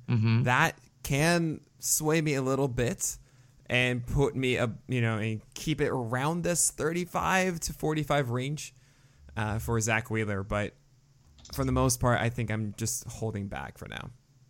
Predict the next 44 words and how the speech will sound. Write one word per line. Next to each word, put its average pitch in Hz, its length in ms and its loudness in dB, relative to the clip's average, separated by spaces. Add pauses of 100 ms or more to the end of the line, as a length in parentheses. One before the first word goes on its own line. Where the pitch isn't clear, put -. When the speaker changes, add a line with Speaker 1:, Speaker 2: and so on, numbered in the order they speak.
(260)
Speaker 1:
I'm 131 140 8
fine 135 240 10
with 107 140 6
that. 98 300 6
Uh, 113 140 8
what 147 100 10
about 226 180 10
Max 185 280 10
Fried, 113 300 2
a 92 60 0
guy 117 280 10
that, 113 300 6
uh, 104 320 8 (240)
I 143 120 10
was 175 160 8
tepid 165 300 8
Speaker 2:
Right. 147 80 6
Speaker 1:
on 147 120 8
until 135 560 8
you 139 240 8
kinda 131 280 10
sold 139 280 8
Speaker 2:
The 135 40 6
Speaker 1:
me 131 80 10
on 123 160 10
Speaker 2:
real 123 80 2
Speaker 1:
him 120 220 8
Speaker 2:
surprising. 101 400 -8 (200)
Speaker 1:
with 139 260 10
the, 131 300 8
with 120 220 6
the 127 180 6
added 120 420 8
pitch, 139 520 6
where 104 120 6
he 107 120 6
now 110 260 8
has 123 220 10
some 110 100 4
strikeout 117 480 10
upside 104 680 8 (340)
because 110 340 10
of 107 120 8
that, 107 360 10